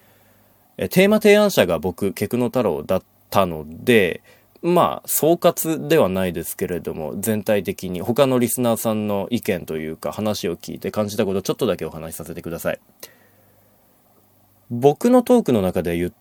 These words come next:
たのは、違いはある。あるけど、最近の事情で、まあ、その男と女で勉強する意味というか、目的っていうのは微妙に違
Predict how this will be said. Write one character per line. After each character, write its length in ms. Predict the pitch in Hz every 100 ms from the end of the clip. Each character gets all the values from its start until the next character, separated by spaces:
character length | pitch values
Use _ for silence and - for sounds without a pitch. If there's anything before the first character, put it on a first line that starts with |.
| -
た 120 | 104
の 260 | 87 80 85
は、 240 | 90 85 _ _ _ _ _ _ -
違 360 | 175 190 226 226
い 40 |
は 260 | 214 220 - _ _
あ 160 | 113 139
る。 140 | 104 - _ _ _ _ _ _ 180
あ 80 |
る 140 | 208 220
け 180 | - 170
ど、 300 | 175 190 - _ -
最 320 | - 147 156
近 380 | - - 156 156
の 240 | 165 160 -
事 200 | 120 120
情 260 | 117 117 113
で、 240 | 147 151 _ _ _ _ -
ま 240 | 113 -
あ、 60 | -
そ 160 | -
の 240 | 123 110 117
男 320 | 110 131 147
と 200 | 113 95
女 360 | 101 107 107 107
で 100 | 85
勉 280 | 98 104
強 260 | 98 113 107
す 180 | - 110
る 220 | 104 104 - - - - - -
意 120 | 190
味 140 | 170
と 140 | - 85
い 100 | 85
う 100 | 82
か、 240 | - 80
目 420 | 92 107 147 - -
的 340 | - 214 -
っ 80 | 208
て 360 | _ _ - 95
い 220 | 95 92
う 20 |
の 160 | 87 71
は 120 | 82
微 180 | 82 113
妙 300 | 151 185 185
に 160 | 185
違 160 | -